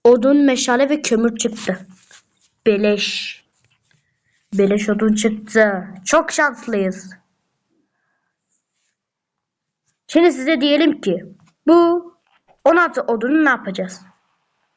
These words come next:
Neyse, birazcık şuna çubuk yapak.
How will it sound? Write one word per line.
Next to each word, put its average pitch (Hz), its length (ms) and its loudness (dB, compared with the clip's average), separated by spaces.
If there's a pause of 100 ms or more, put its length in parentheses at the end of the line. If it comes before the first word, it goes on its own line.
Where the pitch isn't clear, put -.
(760)
Neyse, 247 260 2
birazcık 233 340 0
şuna 233 360 0
çubuk 208 320 -6
yapak. 202 440 -6